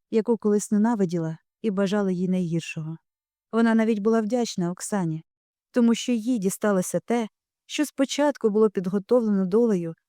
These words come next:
для Іванни. А в цьому нічого хорошого не було.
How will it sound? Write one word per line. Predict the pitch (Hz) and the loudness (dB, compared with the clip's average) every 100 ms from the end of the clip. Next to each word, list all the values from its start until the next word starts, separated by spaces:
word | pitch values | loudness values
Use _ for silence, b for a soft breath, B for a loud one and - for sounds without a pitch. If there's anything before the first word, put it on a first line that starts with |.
| - | -12
для | 185 220 | -2 0
Іванни. | 220 196 160 156 160 _ _ _ _ _ _ - | 2 0 -2 -4 -10 _ _ _ _ _ _ -4
А | 233 | -2
в | 220 | -2
цьому | - 277 214 | 0 2 2
нічого | 180 190 202 190 | 0 -2 -2 -2
хорошого | - 190 214 - 170 | -2 -2 -2 -4 -4
не | 170 | -4
було. | 160 165 160 156 | -4 -6 -6 -10